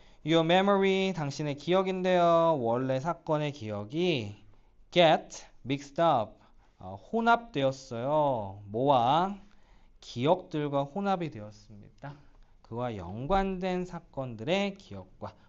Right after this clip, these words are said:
혼합이 되었어요. 자, 요 문장 앞에 나온 내용하고 무슨 관련이 있을까요? 자, 우리 앞에서 어떤 기억들이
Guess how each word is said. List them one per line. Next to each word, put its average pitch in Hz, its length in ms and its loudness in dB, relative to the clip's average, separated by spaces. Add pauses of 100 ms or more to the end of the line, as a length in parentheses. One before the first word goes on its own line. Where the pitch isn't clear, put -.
(160)
혼합이 143 520 -6
되었어요. 113 920 -12
자, 98 160 -18 (500)
요 135 80 -2
문장 202 380 2
앞에 220 220 2
나온 220 240 4
내용하고 185 440 2
무슨 151 300 -6
관련이 165 300 0
있을까요? 120 840 -10 (1200)
자, 104 140 -20
우리 107 80 -20
앞에서 185 720 -4 (240)
어떤 139 360 -6
기억들이 135 880 -2